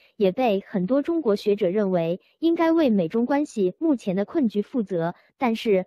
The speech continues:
威尔逊学者中心的戴博认为，即便不是特朗普，也没有习近平，美中关系也会走向越来越激烈的竞争之路。在回答美国之音记者提问时，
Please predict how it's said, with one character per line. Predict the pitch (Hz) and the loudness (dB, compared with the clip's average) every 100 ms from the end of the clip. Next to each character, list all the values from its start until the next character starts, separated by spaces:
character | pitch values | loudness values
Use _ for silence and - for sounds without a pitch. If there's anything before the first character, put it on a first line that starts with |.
| _ - | _ 0
威 | 349 | 2
尔 | 240 190 | 2 0
逊 | 311 247 | -2 -2
学 | - 220 | 2 2
者 | 214 180 | 2 0
中 | 247 | -2
心 | 262 311 277 | -2 -2 0
的 | 170 | 0
戴 | - 262 | 0 -2
博 | 202 190 | 0 0
认 | 240 202 | 0 0
为， | 175 165 185 _ _ - | 0 -2 -6 _ _ -8
即 | 226 | -2
便 | 302 262 | 2 2
不 | 220 | 0
是 | 226 285 | -2 -4
特 | - 285 | 0 0
朗 | 185 233 | 0 -4
普， | - 170 165 _ - | -6 -6 -6 _ -2
也 | 202 | 2
没 | 220 | 4
有 | 277 | 2
习 | 190 208 | -2 -6
近 | 196 269 | -2 -2
平， | 226 185 175 202 _ _ | -2 -2 -4 -6 _ _
美 | 233 190 | -2 0
中 | 190 302 | 0 0
关 | 302 330 | 0 -2
系 | - 233 | -2 -2
也 | 175 | 0
会 | - 254 | 0 -2
走 | 196 170 | -2 -4
向 | 226 190 180 _ | -2 -4 -4 _
越 | 294 | 0
来 | 214 190 | 2 0
越 | 247 208 | -2 -2
激 | 277 | -2
烈 | 277 226 | 0 0
的 | 180 | 0
竞 | - 247 | 0 -2
争 | 214 269 | 0 -4
之 | 285 277 | -2 -2
路。 | 269 180 170 _ _ _ _ - | 2 0 -2 _ _ _ _ -2
在 | 277 | -2
回 | 247 220 | 0 0
答 | 214 214 | 0 0
美 | 233 175 | 0 0
国 | 190 | 0
之 | 196 277 | 0 0
音 | 294 311 | 0 0
记 | 294 | -2
者 | 208 165 | -2 -4
提 | - 196 | -2 -2
问 | 247 226 | 0 -2
时， | - 175 180 | -4 -4 -4